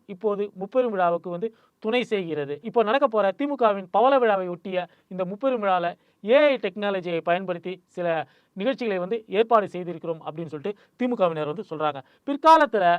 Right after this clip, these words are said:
இந்த முப்பெரும் விழாக்கள்ல விருதுகள் வழங்குவது என்பதை வந்து அந்த கட்சி வந்து வழக்கமாக கொண்டிருக்கிறது. ஆரம்பத்துல பெரியார், அண்ணா பெயர்ல விருதுகள் வழங்கி கொண்டிருந்தார்கள். பின்னர் பாவேந்தர் பெயரிலும் விருதுகளை வழங்க தொடங்கினார்கள். அதன் பிறகு கலைஞர் பெயரில்,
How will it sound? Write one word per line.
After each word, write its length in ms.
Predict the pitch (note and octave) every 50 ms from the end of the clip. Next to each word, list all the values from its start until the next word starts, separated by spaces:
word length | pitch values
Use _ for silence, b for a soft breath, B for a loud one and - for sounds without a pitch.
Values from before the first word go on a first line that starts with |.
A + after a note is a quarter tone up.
| - -
இந்த 200 | - G#3+ G#3+ G#3+
முப்பெரும் 360 | G3+ A3 A3+ - D4+ D4 B3+
விழாக்கள்ல 480 | A3+ G3+ F#3 F3+ F3 F3 E3 E3 - - F#3
விருதுகள் 380 | F3+ C4+ D#4+ E4+ E4 D4 C4 A3+
வழங்குவது 560 | G3+ F#3+ F#3+ F#3 F3 F3+ F3 E3+ F3 - - _
என்பதை 360 | E3 E3 F3+ F3+ F3 F3+ E3+
வந்து 180 | E3+ F#3 A#3+ B3 b b b b b
அந்த 180 | E3+ F3 F3+ E3+
கட்சி 260 | - G3+ G3+ - B3+
வந்து 220 | G#3 D#3+ F#3+ F#3+ -
வழக்கமாக 420 | - D#3+ F#3+ F#3+ G3+ F#3 F#3 F#3 F3
கொண்டிருக்கிறது. 580 | - D#3 D3+ D3+ D3 D3 C#3+ D3 C#3+ B2+ C#3 b b b b - F#3+
ஆரம்பத்துல 380 | B3 C4+ A#3+ A#3 A3+ B3+ C4+
பெரியார், 400 | D#4 - - B3+ C#4+ D4 C#4+ C4
அண்ணா 220 | G#3+ G3+ G#3+ A3 G#3 -
பெயர்ல 240 | G3 F#3+ G#3+ A#3 A#3
விருதுகள் 340 | G3+ A3 A#3 A#3+ A#3+ G#3+
வழங்கி 220 | F#3 E3+ F3 E3+ E3+
கொண்டிருந்தார்கள். 500 | D#3+ D#3+ D3+ D3+ D3+ D3 D3 D#3+ G#3+ A#3 b b b b b
பின்னர் 360 | - C#4 C#4 C#4 C#4 C4 C4 b b b b _
பாவேந்தர் 460 | A3 A#3 C#4+ D4+ D4 C#4 B3+ A#3 F#3+ F3
பெயரிலும் 300 | G3+ G3 F#3+ G#3 B3 C4 A#3
விருதுகளை 400 | E3+ F3 G3 A3 A3 G#3 F#3 F3 E3+
வழங்க 240 | D#3+ D#3+ F3+ E3+
தொடங்கினார்கள். 600 | D#3+ D#3 D3 D3+ D#3 C#3+ C#3 C#3 C#3 C#3 D3 D#3 - _
அதன் 280 | F#3+ G#3 B3+ C4 B3+
பிறகு 360 | A3+ A#3 G3+ F#3+ F#3 F3 F3 -
கலைஞர் 340 | - G#3+ C4 C#4 C4 G#3+ F3
பெயரில், 320 | F3 E3+ E3 E3 E3 -